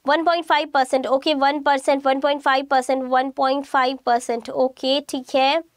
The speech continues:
बताओ, बताओ गाइस, क्या होगा करेक्ट आंसर इसके लिए? वन पॉइंट फ़ाइव परसेंट, ओके, ठीक है। तो यहाँ पर अगर हम करेक्ट आंसर देखें तो देखो, whole milk has three point five percent, अ, toned milk has two percent and double toned milk is one point five percent and skim milk has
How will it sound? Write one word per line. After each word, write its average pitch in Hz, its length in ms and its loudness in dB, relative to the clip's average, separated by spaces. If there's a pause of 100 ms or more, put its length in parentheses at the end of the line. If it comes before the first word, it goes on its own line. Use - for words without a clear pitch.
(500)
बताओ, 320 260 2
बताओ 330 260 2
गाइस, 330 480 0
क्या 302 160 2
होगा 311 380 2
करेक्ट 294 320 0
आंसर 277 320 0
इसके 285 280 -4
लिए? 302 80 0
वन 277 180 0
पॉइंट 277 260 -2
फ़ाइव 262 220 -2
परसेंट, 247 400 -4
ओके, 277 400 -4 (640)
ठीक 285 220 -8
है। - 360 -10 (1500)
तो 294 60 -6
यहाँ 302 240 2
पर 359 160 2
अगर 330 220 4
हम 339 100 0
करेक्ट 320 340 0
आंसर 311 280 2
देखें 320 280 0
तो 349 120 4
देखो, 262 360 -2
whole 349 320 2
milk 370 220 -4
has 330 180 0
three 320 240 -8
point 339 200 2
five 302 200 2
percent, 330 380 0 (440)
अ, 269 240 2
toned 349 520 2
milk 359 200 2
has 339 320 0
two 330 200 -4
percent 311 400 2
and 302 360 -2
double 320 300 0
toned 320 280 2
milk 311 180 -4
is 294 160 -2
one 269 200 0
point 277 200 0
five 247 220 0
percent 285 300 0
and 311 300 0
skim 330 280 0
milk 294 160 -2
has 285 280 0